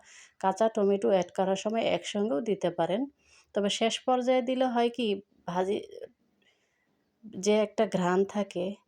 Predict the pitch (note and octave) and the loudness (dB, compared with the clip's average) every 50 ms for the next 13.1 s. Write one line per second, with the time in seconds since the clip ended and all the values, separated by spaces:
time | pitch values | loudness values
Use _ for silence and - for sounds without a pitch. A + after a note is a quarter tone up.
0 | _ _ _ _ _ _ _ _ _ _ _ _ _ _ _ _ _ _ _ _ | _ _ _ _ _ _ _ _ _ _ _ _ _ _ _ _ _ _ _ _
1 | _ _ _ - - F#3 F#3+ G3+ G#3+ A3 A3 - A3+ A3+ A#3+ A#3 A3 A#3 A#3+ A3 | _ _ _ -2 0 2 4 4 4 2 2 2 0 2 2 2 2 2 2 2
2 | - F#3 F3+ F3 F3+ F#3 F#3 - G3 F#3 - F3+ F3 - - F#3+ G3 F#3+ F#3+ F#3 | 2 2 2 2 2 2 2 0 0 0 0 -2 -2 0 0 0 0 0 0 0
3 | F3+ F3+ F3+ F3 F3+ F3+ - A3 A#3+ C#4 C#4 - _ _ _ _ _ _ _ _ | 0 0 0 0 -2 -2 0 0 -2 -2 -2 -6 _ _ _ _ _ _ _ _
4 | _ _ _ _ _ _ - - - A3 G3 F#3+ F3 E3+ F3+ F3 F3 F#3 F#3 F#3+ | _ _ _ _ _ _ -20 -8 -4 -4 -4 -2 -2 0 2 2 4 2 2 2
5 | F#3 F#3 F#3+ F#3+ G#3 A#3+ D4 E4 D#4+ D#4 - _ _ _ _ _ _ _ _ _ | 0 0 2 2 4 2 2 2 0 -4 -8 _ _ _ _ _ _ _ _ _
6 | _ _ _ _ _ _ _ _ _ _ - - F3 F3+ F#3 F#3 F3+ - - - | _ _ _ _ _ _ _ _ _ _ -4 -4 -2 0 0 0 0 -2 -2 -2
7 | F#3 E3+ D#3+ D#3 E3 F3 E3 D#3+ D#3+ _ _ _ _ _ _ _ _ _ _ _ | -2 0 0 0 -2 -2 -4 -4 -6 _ _ _ _ _ _ _ _ _ _ _
8 | _ _ _ _ _ _ _ _ _ _ _ _ _ _ _ - - _ _ _ | _ _ _ _ _ _ _ _ _ _ _ _ _ _ _ -20 -20 _ _ _
9 | _ _ - - - - G3 F#3+ F#3+ G3+ G3+ A3 A#3 A#3+ - G3 F#3+ F#3 F#3 F3+ | _ _ -20 -6 0 2 2 4 4 2 2 0 0 0 0 2 2 2 2 0
10 | F3 F#3+ G3 G3 G3 G#3 G#3+ A3 A3+ G#3+ G#3 F3+ F#3 F3 E3+ - - F#3 G#3 A#3 | 2 4 2 4 2 2 0 0 -2 -2 -2 -2 -2 -2 -2 -2 -2 -2 0 -2
11 | A#3+ F#3 F#3+ E3+ D#3+ E3 - - - G3+ G3+ - - - G#3+ G#3 G#3 G#3 A3 A3 | -2 0 2 2 2 0 0 0 -2 -2 -2 -2 -2 -2 0 0 0 0 0 -2
12 | G#3+ G#3+ A3+ A3+ - A#3+ A#3 A#3 F#3+ F3 F3 F3 F3 F3 F3 F3+ F3 F#3+ G3 F#3+ | 0 -2 -2 0 0 0 0 0 0 0 2 2 0 0 -2 -2 -2 -2 -2 0
13 | G3+ | -2